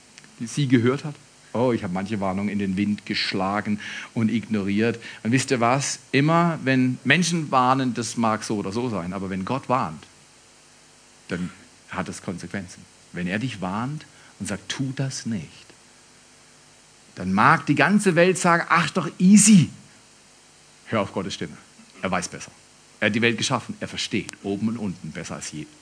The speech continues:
irgendjemand oben und unten verstehen wird. Und Paulus hat gesagt, "Leute, fahrt nicht raus. Das Schiff wird leiden. Die Fracht, alles wird leiden. Geld wird verschossen werden." Und was machen die?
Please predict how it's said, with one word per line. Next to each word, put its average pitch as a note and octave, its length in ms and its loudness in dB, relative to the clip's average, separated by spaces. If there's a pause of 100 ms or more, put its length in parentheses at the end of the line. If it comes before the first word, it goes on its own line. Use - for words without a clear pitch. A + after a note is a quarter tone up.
(140)
irgendjemand D2+ 640 -8 (340)
oben E2+ 240 -8
und - 80 -16
unten E2 420 -10
verstehen D#2+ 580 -10
wird. D#2 140 -16 (1200)
Und A#2 180 -14
Paulus C3+ 340 0
hat C#3+ 80 -4
gesagt, C3+ 340 -4
"Leute, B2 280 -10
fahrt - 340 -10
nicht A2+ 220 -8
raus. - 440 -14
Das - 120 -4
Schiff - 580 0
wird F#2+ 180 -12
leiden. - 400 -12 (440)
Die F#2+ 80 -8
Fracht, - 640 -2
alles - 360 -4
wird F#2 140 -6
leiden. G2 460 -12
Geld D3+ 340 0
wird B2 160 -4
verschossen - 640 -8
werden." - 240 -12 (1000)
Und C3+ 100 0
was E3 160 6
machen G3 300 8
die? A3 200 4